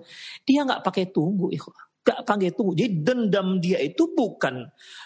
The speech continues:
apa namanya, bukan setelah, "Ini biarkanlah orang ini dewasa dulu." Enggak. Begitu lahir langsung, "Hmm." Langsung seperti itu dendamnya kepada kita. Kita manusia santai.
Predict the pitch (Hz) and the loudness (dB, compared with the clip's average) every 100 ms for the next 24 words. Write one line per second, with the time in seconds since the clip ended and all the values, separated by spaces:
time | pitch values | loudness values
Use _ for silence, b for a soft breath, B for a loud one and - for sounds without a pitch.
0 | B - 143 185 180 151 131 127 160 151 | B -4 -2 0 0 0 -2 0 0 0
1 | - 156 143 135 127 123 175 170 147 147 | -2 -2 -2 -6 -4 -4 -2 -2 -2 -4
2 | - _ _ _ 147 151 139 139 139 139 | -10 _ _ _ -4 -2 0 0 0 -2
3 | 151 139 139 139 139 135 131 127 127 120 | -2 0 0 -2 -2 0 2 0 0 -2
4 | 131 135 - 202 - - B B B - | 0 0 0 0 0 -4 B B B 0
5 | 180 185 277 285 277 277 269 208 180 - | 0 2 2 2 4 2 2 0 -2 -4
6 | - 226 - - _ _ _ _ _ _ | 2 2 0 -10 _ _ _ _ _ _
7 | _ _ _ _ - B B - - 120 | _ _ _ _ -14 B B -14 -10 -8
8 | 120 120 143 143 143 - 185 131 127 120 | -6 -8 -8 -8 -4 -2 0 -2 -2 -2
9 | 113 117 - 110 110 - - 143 - _ | -4 -4 -6 -4 -4 -6 -8 -10 -14 _
10 | _ _ _ _ _ b b b _ _ | _ _ _ _ _ b b b _ _
11 | - - _ _ _ _ - 302 302 302 | -20 -20 _ _ _ _ 0 2 2 0
12 | 247 240 240 254 - 403 320 170 156 185 | 0 2 0 0 0 0 0 0 0 0
13 | 165 131 131 | -2 -2 -4